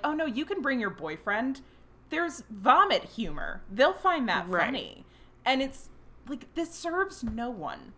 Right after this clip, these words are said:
Speaker 1: because that, what does this, what does the vomiting add that couldn't be there by not ha-, like
Speaker 2: Allegedly, it's funny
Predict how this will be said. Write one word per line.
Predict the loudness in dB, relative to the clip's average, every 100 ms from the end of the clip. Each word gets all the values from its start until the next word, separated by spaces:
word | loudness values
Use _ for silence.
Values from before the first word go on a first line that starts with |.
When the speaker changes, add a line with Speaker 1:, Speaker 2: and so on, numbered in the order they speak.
| -10
Speaker 1:
because | -8 -4 -4 0 0 0 -4 -8 -12 -16 -20 -20 -20 -20 -18 -4
that, | -4 -4 -18 -20 -20 -20 -20 -20 -20 -20 -20 -20 -20 -14
what | -8 -2 -2 0
does | -2
this, | 0 -4 -4
what | -8 -6 -2
does | -2 0
the | 0
vomiting | 8 8 8 4 0 -2
add | -2 0 0 -2 -6 -10 -14 -20 -18 -14
that | -2 0 0 -8 -10
couldn't | -4 -2 0 -2 -2
be | 0 0
there | 4 4 4
by | 4 4 4
not | 2 2 2 2
ha-, | -4 2
like | 4
Speaker 2:
Allegedly, | 8 8 8 4 2 2
it's | 0 -2
funny | -2 0 -2